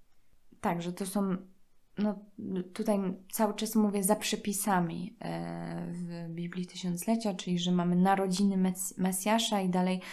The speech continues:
walka z resztą, e, z resztą potomstwa, czyli wiernymi, tak? Czyli ten smok jako szatan. Mm. No i dalej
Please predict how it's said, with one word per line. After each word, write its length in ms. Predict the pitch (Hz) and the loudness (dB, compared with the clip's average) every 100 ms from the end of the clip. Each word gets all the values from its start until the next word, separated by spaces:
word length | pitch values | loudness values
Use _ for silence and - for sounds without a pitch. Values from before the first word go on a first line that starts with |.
| - - | -14 -6
walka 640 | 175 170 185 185 190 190 185 | -4 2 4 2 0 0 2
z 100 | 180 | 2
resztą, 580 | 185 185 - 180 175 180 - - _ _ - | 2 0 -2 0 0 -2 -8 -20 _ _ -6
e, 760 | 170 165 165 165 165 165 170 180 _ _ _ _ _ _ - | -4 -4 -6 -10 -12 -10 -10 -12 _ _ _ _ _ _ -6
z 120 | 185 | 0
resztą 440 | 190 202 - 190 185 | 2 0 0 0 0
potomstwa, 960 | - 185 - 202 202 190 - - 220 | -2 -6 2 4 4 2 -4 -4 0
czyli 300 | 233 - 190 | 0 -2 -2
wiernymi, 680 | 180 202 196 196 190 170 165 | 0 0 0 0 2 0 -2
tak? 220 | 175 180 | -6 -6
Czyli 200 | - 175 | -6 -8
ten 200 | 175 175 | -2 -2
smok 480 | 175 190 185 185 - | 0 2 2 0 -4
jako 240 | 175 180 | -8 -6
szatan. 500 | 185 - 175 - 185 180 - - - - - - - - - - - | -8 -8 -8 -8 -10 -10 -16 -20 -20 -20 -20 -20 -20 -20 -20 -20 -6
Mm. 560 | 185 185 180 180 180 185 - _ _ - - | -2 0 0 -2 -4 -6 -12 _ _ -20 -4
No 140 | 214 233 | 2 4
i 80 | 214 | 4
dalej 440 | 208 214 233 233 | 4 4 2 -2